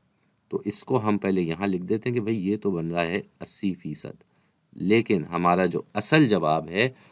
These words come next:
वो इन दोनों को मिला के लिखा जाएगा। उसको हम यहाँ लिख देते हैं, सौ में हम जमा करने जा रहे हैं अस्सी, तो कुल मिला के यहाँ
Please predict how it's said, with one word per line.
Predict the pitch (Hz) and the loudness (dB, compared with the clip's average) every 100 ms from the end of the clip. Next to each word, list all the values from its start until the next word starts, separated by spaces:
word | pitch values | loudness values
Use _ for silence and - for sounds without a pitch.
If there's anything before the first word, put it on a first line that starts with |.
| _ - | _ -4
वो | 101 131 - | 2 2 2
इन | 110 98 | 0 2
दोनों | 95 117 131 | 4 4 4
को | 139 | 4
मिला | 104 98 117 139 | 4 6 10 8
के | 135 | 8
लिखा | 98 78 85 | 0 -2 -6
जाएगा। | 73 - - - - | -8 -10 -12 -12 -6
उसको | 107 - 117 | -4 0 2
हम | 101 85 | 2 0
यहाँ | 78 104 | 0 0
लिख | 117 113 | 0 0
देते | 110 107 110 | -2 -2 0
हैं, | 110 | -2
सौ | 110 - 107 110 123 123 123 _ - | -2 -4 2 4 6 2 -2 _ -8
में | 95 98 | -2 -2
हम | 87 90 80 | 0 -2 -2
जमा | 90 117 | 2 2
करने | 104 95 92 87 | 2 -2 -2 -2
जा | 80 78 | -2 -2
रहे | 80 76 | -4 -6
हैं | 85 104 - - | -8 -10 -14 -12
अस्सी, | - - - 80 - _ _ _ _ _ 107 | -8 -6 -4 -6 -8 _ _ _ _ _ -2
तो | 104 | -2
कुल | - 135 143 | 4 6 6
मिला | 113 95 95 101 98 | 6 6 8 8 6
के | 92 104 | 4 2
यहाँ | 104 87 87 113 | 2 0 -2 2